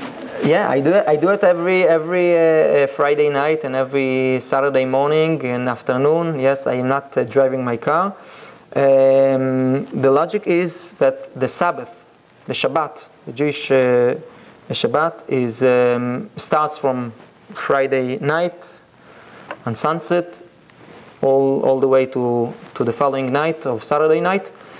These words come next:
And the Torah, the Bible does say you shall not, uh, uh, kindle fire in that day, which is considered there are thirty, thirty-nine types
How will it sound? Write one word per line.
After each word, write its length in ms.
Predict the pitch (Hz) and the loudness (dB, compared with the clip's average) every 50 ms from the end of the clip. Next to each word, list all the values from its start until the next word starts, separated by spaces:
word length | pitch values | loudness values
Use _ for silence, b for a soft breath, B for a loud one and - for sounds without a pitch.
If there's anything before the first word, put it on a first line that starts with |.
| B B B B - | B B B B -2
And 340 | 143 143 143 143 143 143 | 0 2 2 2 2 2
the 60 | 139 143 | 2 0
Torah, 600 | 143 - 190 190 185 170 147 139 135 135 135 135 - - - - - - _ _ | 0 0 0 2 2 2 2 2 0 -2 -4 -6 -12 -20 -20 -20 -20 -20 _ _
the 80 | - 131 | -4 -2
Bible 440 | 127 139 151 160 147 143 135 135 135 | 0 0 2 2 2 2 2 2 0
does 320 | 117 139 143 143 139 - | 2 2 2 2 0 -2
say 460 | - - 143 135 131 135 135 135 135 B B B B B _ | 0 2 4 4 4 4 2 -2 -4 B B B B B _
you 40 | - | -6
shall 220 | - - 151 143 131 | 0 2 2 2 2
not, 420 | 139 139 147 147 147 - - - - - | 2 0 0 -2 -4 -8 -12 -12 -4 0
uh, 20 | 139 | 2
uh, 960 | 135 123 127 123 127 127 123 123 123 123 120 120 120 120 120 120 120 120 120 117 B B B B B B B B _ - - 127 113 | 2 4 2 2 2 2 4 4 4 4 4 4 4 2 2 0 0 -4 -6 -10 B B B B B B B B _ -6 -4 -4 -4
kindle 320 | - - 170 165 147 147 139 | -2 -2 0 2 2 2 0
fire 500 | 139 - - 151 151 147 135 120 117 113 - - - - - _ _ _ _ _ _ _ _ _ _ _ _ - - - - - | 0 0 0 2 2 2 2 2 0 -4 -8 -14 -20 -20 -20 _ _ _ _ _ _ _ _ _ _ _ _ -20 -20 -20 -10 -6
in 140 | 131 131 123 | -6 -4 -2
that 260 | 123 120 120 - - | -2 -4 -4 -2 -2
day, 180 | 107 104 - - - - - - - - - - - _ | -2 -2 -2 -6 -14 -18 -20 -20 -20 -20 -20 -20 -20 _
which 220 | - 170 202 - 214 | -2 -2 0 2 0
is 100 | 196 - | 0 0
considered 400 | - 202 185 - 214 214 208 190 | -2 -2 2 4 4 4 4 4
there 140 | 170 165 | 2 2
are 100 | 165 165 | 2 0
thirty, 320 | 160 165 - 196 190 185 160 | 0 2 2 4 4 4 2
thirty-nine 560 | - - - 196 190 190 185 175 165 160 160 | -2 -2 0 2 2 4 4 2 0 0 -2
types 400 | - - 165 151 151 147 - - | -2 -2 -2 -2 -2 -4 -6 -6